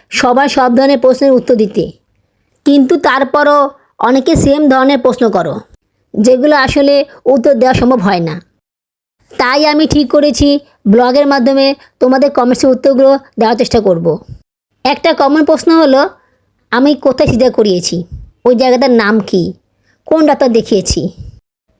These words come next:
এই প্রশ্নের উত্তরটা বহুবার দিয়েছি, তারপরও অনেকে এটা নিয়ে প্রশ্ন করে। Even আমার অনেক ব্লগেও আমি উল্লেখ করেছি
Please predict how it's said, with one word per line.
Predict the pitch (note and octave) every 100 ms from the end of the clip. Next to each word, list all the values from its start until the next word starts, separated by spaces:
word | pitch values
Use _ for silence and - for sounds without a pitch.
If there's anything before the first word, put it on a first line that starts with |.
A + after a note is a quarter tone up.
| _ -
এই | D4+ E4+
প্রশ্নের | D#4 D4+ D4 D#4+
উত্তরটা | D4+ D4+ C4+ D4 D4+ - _ -
বহুবার | A3+ C#4 D4 D#4
দিয়েছি, | A#3+ A3+ F#3+ - D#3 F3+ _ _ _ _ _ _
তারপরও | C#4 C#4 D4 D4+ D4+ D4 D4 - _ -
অনেকে | A#3+ C#4 D#4+
এটা | C#4+ C#4+
নিয়ে | D4+ D4
প্রশ্ন | B3+ - C4
করে। | A3+ F3+ B2 - _ _ _ _ _ _ D4
Even | C#4+ D4 D#4+ D#4 -
আমার | A#3+ C4+ D4+
অনেক | C4+ D#4 B3+ G#3+
ব্লগেও | C4 B3+ C#4 D4 - -
আমি | - C4+
উল্লেখ | C#4 C#4 D4
করেছি | B3+ A3+ -